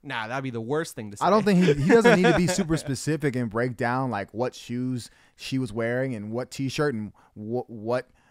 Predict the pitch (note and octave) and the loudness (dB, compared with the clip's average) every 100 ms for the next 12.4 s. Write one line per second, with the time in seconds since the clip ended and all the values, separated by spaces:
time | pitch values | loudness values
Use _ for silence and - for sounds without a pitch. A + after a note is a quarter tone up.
0 | - A#2+ A2 G2+ G#2+ G#2 A#2+ C3 A#2+ - | -10 -6 -4 -2 -4 -4 -2 -2 -2 -2
1 | C3+ D3 - A#2 F#2+ G2 A#2+ C#3 C3 A#2 | 2 2 2 -6 -4 -2 -2 -2 -8 -8
2 | C3 A#2+ B2+ C#3+ D3 C3+ A#2 G#2+ G#2+ G2 | -8 -6 -4 -4 -6 -10 -8 -8 -10 -8
3 | A2+ G#2+ G2 _ _ - A#2 A#2 G2+ - | -10 -8 -12 _ _ -10 -6 -6 -10 -16
4 | _ _ _ - _ _ _ _ _ _ | _ _ _ -20 _ _ _ _ _ _
5 | _ A#2 A#2 A2 G#2+ B2+ B2+ A#2 A2 - | _ -10 -8 -8 -10 -8 -4 -2 -2 -2
6 | D#3 D3 D#3+ D#3+ D3 - C#3+ C#3+ B2 C3+ | -4 -4 -4 -6 -6 -6 -6 -4 -4 -2
7 | B2 C#3 D3+ C#3+ C#3 C3+ C#3+ C#3+ D3 C3 | -2 0 0 0 0 0 2 0 0 -2
8 | C#3 C#3+ D3 E3 D#3+ B2 B2+ C#3 D3+ D3+ | -2 -2 -2 -4 -2 2 2 2 2 0
9 | D#3 D3+ D#3 D#3+ D#3+ G#3+ A3 A3 G3+ E3+ | 0 -4 -4 -2 6 8 8 8 6 4
10 | D#3+ _ - F3 F3+ F3+ A3 A3+ G#3 G#3 | 0 _ -10 -4 -2 -2 0 2 2 2
11 | D#3 B2+ F3+ E3+ C3+ D#3 E3+ - E3+ E3+ | -2 2 2 2 2 2 0 -2 -2 -2
12 | C3+ C3+ C3 | -2 -6 -6